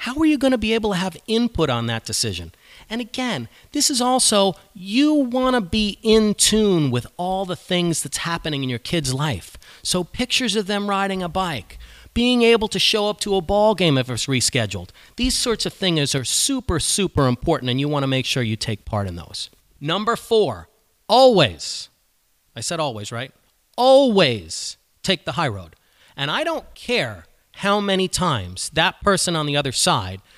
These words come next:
has tried to take advantage of you. Always take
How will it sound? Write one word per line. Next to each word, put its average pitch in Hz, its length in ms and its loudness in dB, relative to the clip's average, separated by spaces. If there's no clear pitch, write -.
has 151 160 0
tried 156 300 0
to 143 40 -8
take - 240 -6
advantage 135 400 -4
of 95 120 -14
you. 87 120 -16
Always 202 680 4
take 165 400 -4